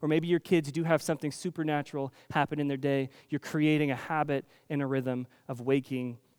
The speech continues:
and sending. So that's the first one, and, and I want you to think about in your own lives, what can you do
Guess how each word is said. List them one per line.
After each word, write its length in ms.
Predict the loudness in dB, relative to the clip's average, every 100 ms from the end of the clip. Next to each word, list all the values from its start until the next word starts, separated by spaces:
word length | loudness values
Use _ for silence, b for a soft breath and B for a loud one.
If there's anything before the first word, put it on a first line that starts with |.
| _
and 100 | -8
sending. 460 | -4 -2 -2 -6 -10
So 120 | 2
that's 140 | 2 2
the 80 | 0
first 320 | -2 -2 -2
one, 160 | -4
and, 140 | -2 -4
and 180 | -4 0
I 60 | 0
want 240 | 0 -2
you 60 | -2
to 100 | -4 _ _ _ -2
think 200 | 0 2
about 280 | 2 2
in 100 | 2
your 160 | 0 2
own 260 | 2 2 2
lives, 440 | 4 2 0 -6
what 240 | -4 -4
can 120 | -2 -4
you 140 | -4
do 320 | -2 -2 -2